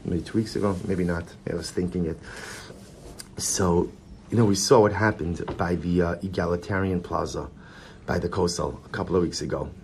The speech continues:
where, where people who, I guess, describe themselves as Kanoim come and disrupt, I don't know what they were doing over there, whatever they were doing,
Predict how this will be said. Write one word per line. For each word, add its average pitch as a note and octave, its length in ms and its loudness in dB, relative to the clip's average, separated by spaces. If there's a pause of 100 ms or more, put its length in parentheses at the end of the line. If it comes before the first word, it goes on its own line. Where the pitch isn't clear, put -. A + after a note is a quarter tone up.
(580)
where, F2 480 4 (100)
where F2 240 4
people G#2+ 400 4
who, G2+ 280 2 (240)
I - 80 -2
guess, G#2 200 2
describe G2+ 380 2
themselves G2 380 2
as F#2+ 200 2
Kanoim A2 520 4 (420)
come A2+ 300 4
and F2+ 180 2
disrupt, G#2 500 2
I G#2+ 60 4
don't A2 80 4
know F#2+ 80 4
what E2+ 100 -2
they E2 60 0
were C#2+ 100 -2
doing D2 240 -4
over C#2+ 140 -6
there, F#2+ 100 2
whatever D#3+ 240 6
they - 80 6
were C#3+ 100 8
doing, A#2 340 8